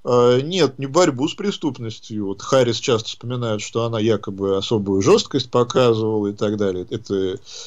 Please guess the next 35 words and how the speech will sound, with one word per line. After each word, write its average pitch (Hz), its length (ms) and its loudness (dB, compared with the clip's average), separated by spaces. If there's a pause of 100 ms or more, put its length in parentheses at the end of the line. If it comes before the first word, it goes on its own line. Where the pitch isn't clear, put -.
(140)
когда 113 220 4
хотят 110 220 2
ск-, - 180 -14
показать, 123 440 2
что 127 200 -4
она, 123 140 -2
мол, 110 140 -2
не 110 100 -6
такая 117 420 2
левая, 107 420 0 (540)
э, 113 260 2
и 127 180 0
что 117 440 4
она 113 260 0
вот 98 300 -8
в 104 120 -16
борьбе 117 320 2
с 101 60 -6
преступностью 104 1400 -4
не, 120 160 -2
не 135 260 2
была 123 300 6
слишком 117 460 -4
мягка 117 300 2
и 110 40 4
так 120 220 -2
далее 113 200 4
и 113 40 -8
тому 127 180 -2
подобное. 208 580 0 (460)
Э, 135 160 4
но 180 1000 4 (200)
это 180 220 -2
как 180 180 0
раз, 175 300 2